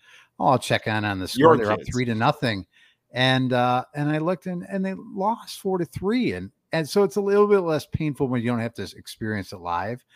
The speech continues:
Speaker 1: but I'm the, I, I'm still this way. And again, even though the, the Sox are out of it,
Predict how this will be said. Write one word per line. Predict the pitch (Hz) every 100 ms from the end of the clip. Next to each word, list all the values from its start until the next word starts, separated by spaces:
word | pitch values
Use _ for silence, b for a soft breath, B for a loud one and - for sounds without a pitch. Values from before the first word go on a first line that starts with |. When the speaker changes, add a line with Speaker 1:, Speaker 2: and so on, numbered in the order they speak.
| B B B
Speaker 1:
but | 131
I'm | 190 233
the, | 240 175 135 127 107 - - -
I, | 80 - - B _ 127
I'm | 147
still | - - 139 120
this | 101 92
way. | 98 98 90 107
And | 117 117
again, | 104 104
even | 92 104 101
though | 101 95
the, | 87 87 _
the | 82
Sox | - 98 90 -
are | -
out | 92 98
of | 85
it, | 85